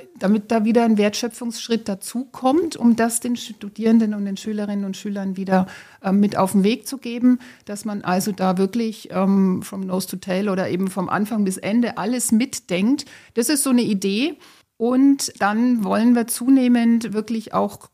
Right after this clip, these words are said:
tu-, schauen, dass wir die Betriebe mit ins Boot holen. Wir haben ja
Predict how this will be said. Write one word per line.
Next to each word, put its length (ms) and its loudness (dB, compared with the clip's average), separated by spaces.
tu-, 240 -18
schauen, 540 2
dass 320 -2
wir 340 0
die 60 -16
Betriebe 500 0
mit 200 4
ins 200 -6
Boot 300 -14
holen. 220 -10
Wir 100 -10
haben 160 2
ja 280 2